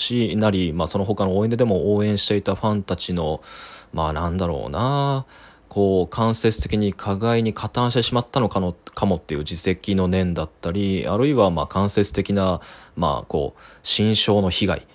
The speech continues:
なんかこう、心理的な被害みたいなものからの回復を促す力強い内容であると同時に、まあ、不謹慎かもしれないけど、僕はそれ以上に興味深いと思いました。あ、っていうのは、あの、推しっていう営みに、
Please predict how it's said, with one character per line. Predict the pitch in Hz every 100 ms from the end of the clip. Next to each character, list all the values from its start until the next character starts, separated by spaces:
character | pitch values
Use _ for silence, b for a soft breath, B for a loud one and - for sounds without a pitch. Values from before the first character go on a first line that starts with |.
| -
な | -
ん | 80
か | 71
こ | -
う、 |
心 | - 101
理 | 101
的 | 101 98
な | 98
被 | 85 113
害 | 113 90
み | 90
た | 92
い | 90
な |
も | 87
の | 98
か | 104 117
ら |
の | 110
回 | 90 - 123
復 | - - 123 123 117
を | 147 131
促 | 101 113 113
す | 110 92
力 | 82 - 135 131
強 | 143 127
い |
内 | 110 113
容 | 113
で | 113
あ | 120
る | 117
と | - 104
同 | - 120
時 | 135 143
に、 | 131 - - B B B B
ま | 123
あ、 |
不 | -
謹 | 208 190
慎 | 135
か | 107
も |
し | 98
れ | 104
な | 101
い |
け | 95
ど、 | 92
僕 | 92 113 113
は | 131
そ | - -
れ | 156
以 |
上 | 165 151
に | 120
興 | - 175
味 | 175
深 | 165 139
い |
と | 92
思 | 87
い |
ま | 80
し | -
た。 | 80 -
あ、 | 113 98
っ |
て | 107
い | 113
う |
の | 92
は、 | 95 87 - B B B B
あ | 90
の、 | 78
推 | 107
し | 113 -
っ | 190
て | - -
い | 123 104 110
う | 110 107 113
営 | 110 127 123
み | 107
に、 | 90 92 73